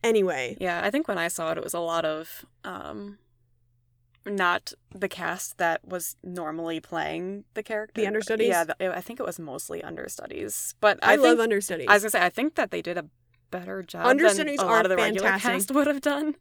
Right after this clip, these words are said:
Speaker 1: I will rarely be disappointed in seeing understudies, 'cause
Speaker 2: Mm-hmm.
Speaker 1: I saw, I've seen a lot of understudies, 'cause I've seen a lot of theater. <laughs> And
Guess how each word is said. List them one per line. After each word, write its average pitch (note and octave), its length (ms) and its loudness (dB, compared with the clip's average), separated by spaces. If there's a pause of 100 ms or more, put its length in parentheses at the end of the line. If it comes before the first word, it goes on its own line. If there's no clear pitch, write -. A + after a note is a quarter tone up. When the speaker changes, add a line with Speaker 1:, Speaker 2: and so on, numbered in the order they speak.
(420)
Speaker 1:
I B3+ 140 8
will D4+ 320 4
rarely A#3 540 8
be A3 160 -4
disappointed F#3+ 640 -4
in D#3 120 -4
seeing F3+ 320 -4
understudies, C#3+ 800 -8
'cause G#3 200 -6
Speaker 2:
Mm-hmm. - 80 -6
Speaker 1:
I G#3+ 180 2
saw, G#3 520 -2 (380)
I've B3 140 6
seen C4 140 2
a G3+ 80 2
lot E3 220 -2
of A2+ 100 -6
understudies, C#3+ 480 -8
'cause - 100 -4
I've A3 140 -2
seen C4 100 -4
a B3 80 2
lot B3+ 300 2
of A3+ 100 0
theater. F3+ 300 -4
<laughs> - 840 -8
And C4 320 6